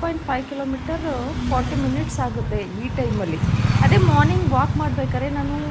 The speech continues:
ಆ, ಐದೂವರೆ ಕಿಲೋಮೀಟರ್ನು ಫಾರ್ಟಿ ಫೈವ್ ಮಿನಿಟ್ಸಲ್ಲಿ ಹೋಗ್ತೀನಿ. ಈವ್ನಿಂಗ್ ಟ್ರಾಫಿಕಲ್ಲಿ ಈ ಥರ ಹೋಗೋದ್ರಿಂದ ಟೂ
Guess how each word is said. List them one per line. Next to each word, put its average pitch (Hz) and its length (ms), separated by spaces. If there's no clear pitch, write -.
ಆ, - 20
ಐದೂವರೆ 302 440
ಕಿಲೋಮೀಟರ್ನು 262 880
ಫಾರ್ಟಿ 277 360
ಫೈವ್ 262 220
ಮಿನಿಟ್ಸಲ್ಲಿ 214 520
ಹೋಗ್ತೀನಿ. 196 380
ಈವ್ನಿಂಗ್ 370 440
ಟ್ರಾಫಿಕಲ್ಲಿ 262 840
ಈ 247 40
ಥರ 254 240
ಹೋಗೋದ್ರಿಂದ 214 760
ಟೂ 294 80